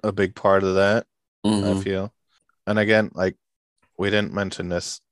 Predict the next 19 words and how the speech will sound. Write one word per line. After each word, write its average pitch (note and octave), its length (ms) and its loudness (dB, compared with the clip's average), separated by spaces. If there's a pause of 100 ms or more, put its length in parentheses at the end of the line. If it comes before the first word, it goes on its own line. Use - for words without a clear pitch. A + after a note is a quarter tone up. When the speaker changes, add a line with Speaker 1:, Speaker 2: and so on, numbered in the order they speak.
(120)
Speaker 1:
just - 240 -6
then F2 200 -4
when F2 140 -8
we F2 80 -8
had F2+ 160 -4
Atmosphere E2+ 460 -6
going, E2+ 280 -8
but F2 220 -8
they, F2+ 200 -2 (100)
like, F#2 240 -2
again, G2 340 -2
they F#2 120 0
did F#2+ 180 -2
another F#2+ 280 -2
great F2+ 220 -2
job F2+ 220 -2
with - 140 -6
the F2 260 -8 (100)
orchestrations F2 840 -8